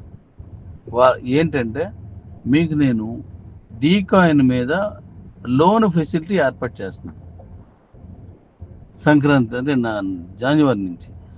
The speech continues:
ఆ లోన్ ఫెసిలిటీలో మీ దగ్గర ఉన్న కాయిన్స్ని లోన్ తీసేసుకొని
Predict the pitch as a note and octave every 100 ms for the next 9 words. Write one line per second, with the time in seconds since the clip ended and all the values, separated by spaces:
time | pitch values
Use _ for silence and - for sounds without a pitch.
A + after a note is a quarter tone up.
0 | - _ - B2+ B2+ C#3 G3 A#3+ G3 F#3+
1 | F3+ F#3+ E3 D#3+ B2+ G#2+ G#2+ B2 - -
2 | - - _ B2 C3+ D#3+ D3 C#3 C#3 B2+
3 | A#2 A#2+ - - - - - C#3 E3+ D3
4 | C3 C#3 C3 A#2 A#2 F3+ A3 - - -
5 | - - A2 A#2+ D3 G#3+ F#3 D#3 C#3 D3
6 | - B2 C#3 A3+